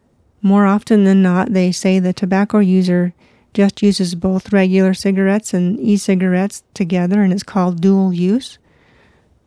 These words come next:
So in my opinion, they're just adding even more chemicals into their bodies.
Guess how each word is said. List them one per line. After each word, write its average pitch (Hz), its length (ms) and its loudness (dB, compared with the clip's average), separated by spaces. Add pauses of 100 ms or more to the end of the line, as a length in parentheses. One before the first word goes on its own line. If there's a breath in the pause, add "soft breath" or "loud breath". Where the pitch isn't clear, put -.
(140)
So 196 300 0
in 185 140 2
my 202 160 2
opinion, 185 680 -2
they're 190 140 -2
just 190 200 -4
adding 190 320 0
even 185 280 0
more 226 180 2
chemicals 180 520 -2
into 180 280 -4
their 175 180 -2
bodies. 190 520 -6